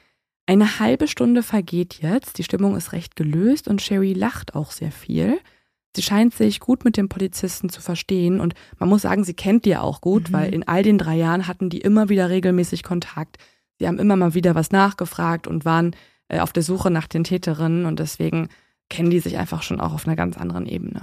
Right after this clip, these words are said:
Speaker 2: Ja, es ist fast so eine freundschaftliche Atmosphäre
Speaker 1: Mhm.
Speaker 2: und die stellen ihr auch viele Fragen und sie hatten, äh, ja auch nicht immer auf alles eine Antwort und dann sagt sie immer, „Oh, es tut mir voll leid“, weil es ja,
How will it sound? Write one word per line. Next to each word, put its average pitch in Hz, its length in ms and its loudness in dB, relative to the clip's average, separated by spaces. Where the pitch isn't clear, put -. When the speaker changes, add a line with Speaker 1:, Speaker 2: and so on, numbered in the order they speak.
Speaker 2:
Ja, 190 260 2
es 202 100 4
ist 202 160 -2
fast - 220 -6
so 214 80 0
eine 185 140 0
freundschaftliche 190 880 -4
Atmosphäre 190 1000 0
Speaker 1:
Mhm. 247 100 6
Speaker 2:
und 175 260 -4
die 185 60 -4
stellen 180 240 0
ihr 170 140 0
auch 170 40 -4
viele 180 200 -4
Fragen 208 500 2
und 190 80 -2
sie 175 100 -2
hatten, - 220 -4
äh, - 160 -10
ja - 200 -2
auch 175 80 -6
nicht 175 140 -12
immer 175 180 -4
auf 170 100 -8
alles 180 220 -6
eine - 100 -4
Antwort 202 520 4
und 175 140 -6
dann 170 220 -4
sagt - 140 -14
sie 175 60 -4
immer, 180 260 2
„Oh, 208 80 2
es - 160 -4
tut 240 80 4
mir 220 80 4
voll 208 140 0
leid“, 196 300 4
weil 175 120 2
es 175 100 -6
ja, 185 140 -4